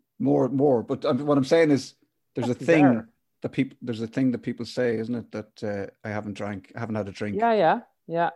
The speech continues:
Speaker 2: I haven't had a drink in a year or whatever, yeah.
Speaker 1: But, um, uh, I've noticed that things, the energy I had that I used to think I'd get, I'd get an energy for things, you know, I'd get a, an idea and I, I, I'd get an energy for something and I'd get an exuberance and I'd get excited about stuff.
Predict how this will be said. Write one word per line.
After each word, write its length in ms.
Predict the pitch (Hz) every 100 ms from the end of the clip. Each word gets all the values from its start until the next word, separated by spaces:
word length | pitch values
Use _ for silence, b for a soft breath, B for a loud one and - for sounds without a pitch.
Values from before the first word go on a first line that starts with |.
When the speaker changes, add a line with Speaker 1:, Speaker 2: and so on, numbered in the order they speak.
| -
Speaker 2:
I 40 | 143
haven't 120 | 143
had 80 | 135
a 40 |
drink 200 | 143 131
in 60 | 127
a 40 |
year 220 | 131 131
or 60 | 123
whatever, 380 | 123 120 127 131
yeah. 180 | 135 - _ _
Speaker 1:
But, 160 | 185 -
um, 280 | 196 185 - _ _ _ _ _ _ _ _ _ _ _ _ _ - -
uh, 420 | 151 147 143 139 - _ 139
I've 160 | 143
noticed 520 | 151 170 175 160 -
that 160 | 156 139
things, 580 | - 185 208 196 156 - - -
the 240 | 139 139
energy 440 | 165 185 196 160 151
I 100 | 131
had 380 | 123 135 135 113
that 100 | 123
I 40 |
used 320 | 120 143 156 147
to 60 |
think 680 | 139 - 139 127 - - _ _ _ -
I'd 160 | 131 123
get, 220 | 160 -
I'd 160 | 143 139
get 140 | 170
an 120 | 151 139
energy 640 | 165 156 139 104 95 - _ _
for 160 | - 117
things, 440 | - 117 98 -
you 60 | 107
know, 140 | 117
I'd 100 | 117
get 140 | 135 123
a, 180 | 113 92
an 100 | 113
idea 360 | 107 98 127 110
and 100 | 101
I, 120 | 98
I, 220 | 110 - 107
I'd 100 | -
get 140 | 107
an 100 | 104
energy 340 | 113 113 110
for 140 | 98 98
something 340 | - 101 101
and 160 | 98 98
I'd 140 | 101
get 180 | 110 104
an 80 | 101
exuberance 680 | 95 113 120 117 107 -
and 80 | 98
I'd 120 | 98
get 140 | 110 104
excited 520 | - - 110 110 107
about 220 | 92 92
stuff. 320 | - 104 -